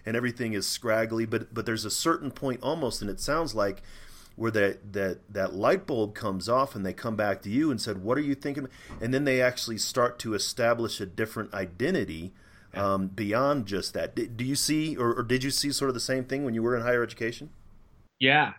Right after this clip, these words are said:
Speaker 2: and, and we would have open conversations about it 'cause, you know, y-, you can feel challenged a little bit when somebody says,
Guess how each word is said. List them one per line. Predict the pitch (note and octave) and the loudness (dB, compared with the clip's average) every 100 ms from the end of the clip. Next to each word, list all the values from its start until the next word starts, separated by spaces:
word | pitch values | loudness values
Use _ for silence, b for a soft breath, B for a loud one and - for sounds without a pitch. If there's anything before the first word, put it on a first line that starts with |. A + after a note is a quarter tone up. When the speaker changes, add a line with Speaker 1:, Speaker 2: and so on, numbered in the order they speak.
| - | -4
Speaker 2:
and, | B2+ A#2 A2+ G2+ | 0 0 -4 -6
and | A#2 | 0
we | C3 | 0
would | D3 | 4
have | C#3+ | 4
open | A#2 A#2+ | 2 0
conversations | G#2 G#2+ F2+ F2+ - F2+ | -4 -6 -4 -6 -6 -10
about | F2 F2+ | -8 -8
it | D#2+ C2+ - | -8 -10 -8
'cause, | G#2 F#2+ | -6 -4
you | G#2+ | -2
know, | G#2+ F#2+ F#2 - _ _ - | 0 2 0 -2 _ _ -16
y-, | E2 - | -16 -6
you | A#2+ | -2
can | G#2+ A#2 | 2 2
feel | - D3 B2+ G#2+ G2+ - _ _ _ | 6 10 10 10 8 2 _ _ _
challenged | - A#2 C#3 F3+ G2 F2+ | 2 4 4 2 0 -2
a | |
little | F#2+ F#2+ F#2+ | -2 0 0
bit | F2 G2 F#2+ | 2 2 0
when | G2+ G2 | -2 -4
somebody | F#2+ A2 G2 F#2+ F#2 | -2 0 0 0 0
says, | F2 G2 F#2 F2 - | -2 0 2 0 -4